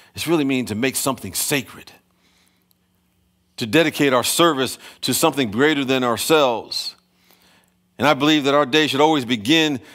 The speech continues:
with an act of consecration or simply aligning our thoughts with the qualities of God,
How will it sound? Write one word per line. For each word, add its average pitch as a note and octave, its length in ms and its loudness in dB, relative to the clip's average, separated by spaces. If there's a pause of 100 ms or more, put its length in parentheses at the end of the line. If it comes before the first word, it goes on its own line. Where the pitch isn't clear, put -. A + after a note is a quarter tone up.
(140)
with B2 140 0
an B2+ 80 0
act D3+ 340 0
of C3 100 -2
consecration D3+ 840 0
or A#2+ 80 0
simply D#3+ 420 -4
aligning D#3+ 720 2 (320)
our C#3 120 4
thoughts F#3 440 2 (140)
with C3+ 100 -2
the C3+ 80 -2
qualities E3 640 0
of A2+ 140 -6
God, B2+ 340 4